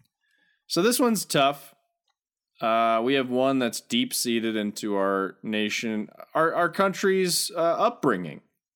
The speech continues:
Uh, versus something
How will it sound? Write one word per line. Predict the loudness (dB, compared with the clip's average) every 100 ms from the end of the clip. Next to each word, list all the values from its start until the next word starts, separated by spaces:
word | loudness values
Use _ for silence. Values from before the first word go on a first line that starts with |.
| _ _ _ _ _ _ _ -2
Uh, | 0 2 2 2 2 2 0 -4 _ _ _ _ _ _ _ _
versus | -2 0 0 0
something | 2 2 0 0 0 2 2 0 -4 -8